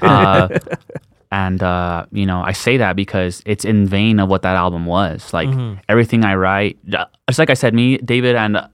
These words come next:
Speaker 2: Marty, we, we agree now. Like, I could write something now, and it's like, okay, like, we get it. It sounds good. Great. But back in the day, I was like, "Nah, I don't know about that riff."
Speaker 1: Mm,
Speaker 2: But
Speaker 1: mm-hmm.
Speaker 2: because we all listen to the same shit now,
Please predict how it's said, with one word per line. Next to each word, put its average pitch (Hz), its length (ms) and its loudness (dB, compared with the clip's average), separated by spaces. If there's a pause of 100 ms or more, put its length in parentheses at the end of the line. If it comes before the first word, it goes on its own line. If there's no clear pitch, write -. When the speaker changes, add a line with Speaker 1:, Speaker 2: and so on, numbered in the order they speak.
(140)
Speaker 2:
Marty, 113 320 0
we, 113 260 -4
we 113 400 -6
agree 110 360 -2
now. 92 220 -4
Like, 92 220 -4 (720)
I - 80 -2
could 170 140 0
write 135 180 2
something 175 320 -4
now, 185 260 -2
and 127 80 -2
it's 104 160 -4
like, 104 220 -4 (100)
okay, 101 340 0
like, 90 220 -6 (460)
we 120 160 -2
get 113 220 2
it. 117 160 -2
It - 80 -10
sounds 113 180 0
good. 104 280 -4
Great. 98 340 -2 (300)
But 110 120 0
back 110 160 0
in 120 80 -2
the 104 60 -2
day, 101 80 0
I - 20 2
was 98 100 -2
like, 92 140 -6
"Nah, 139 320 -4
I 120 60 0
don't 135 160 2
know 117 100 2
about 104 240 0
that 87 120 -4
riff." 82 320 -8
Speaker 1:
Mm, 117 360 -8
Speaker 2:
But 123 140 2
Speaker 1:
mm-hmm. 110 80 0
Speaker 2:
because 123 260 0
we 113 140 -2
all 120 80 2
listen 120 180 0
to 117 80 0
the 104 60 -2
same 101 240 -4
shit 151 340 -4
now, 95 320 -2